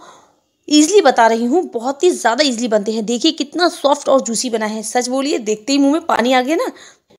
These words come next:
तो लीजिए, बहुत ही स्मूथ, बहुत ही क्रीमी और बहुत ही टेस्टी मिठाई बनकर तैयार है। और जो आप बाज़ार की महंगी मिठाई खाते हैं ना, उससे ये कम नहीं लगती। एक बार बनाकर तो देखिए, आपको सच में बहुत ही ज़्यादा पसंद आने वाली है।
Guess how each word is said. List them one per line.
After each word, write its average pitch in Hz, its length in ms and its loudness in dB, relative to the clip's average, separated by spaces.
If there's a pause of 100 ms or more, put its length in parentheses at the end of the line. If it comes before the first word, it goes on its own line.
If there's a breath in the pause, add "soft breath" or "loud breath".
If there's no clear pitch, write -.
(200)
तो 262 120 6
लीजिए, 320 500 6
बहुत 247 400 0
ही 330 200 0
स्मूथ, 294 400 0
बहुत 269 280 -2
ही 320 80 0
क्रीमी 269 400 -2
और 285 240 0
बहुत 247 360 -2
ही 370 80 8
टेस्टी 285 380 -2
मिठाई 302 280 0
बनकर 262 300 0
तैयार 233 400 -2
है। 202 280 -6 (340 loud breath)
और 294 100 4
जो 403 160 4
आप 381 60 2
बाज़ार 233 340 2
की 330 160 -2
महंगी 285 280 0
मिठाई 302 300 -2
खाते 320 260 -2
हैं 523 80 0
ना, 480 140 -4 (280 loud breath)
उससे 381 240 0
ये 415 200 4
कम 240 120 -2
नहीं 233 200 -2
लगती। 220 320 -6 (260)
एक 403 200 4
बार 349 140 4
बनाकर 269 360 -2
तो 320 100 -8
देखिए, 277 420 -2
आपको 277 360 -6
सच - 180 -4
में 320 180 -4
बहुत 285 320 0
ही 349 60 0
ज़्यादा 262 220 2
पसंद 233 300 -2
आने 208 160 0
वाली 208 260 -2
है। 202 140 -2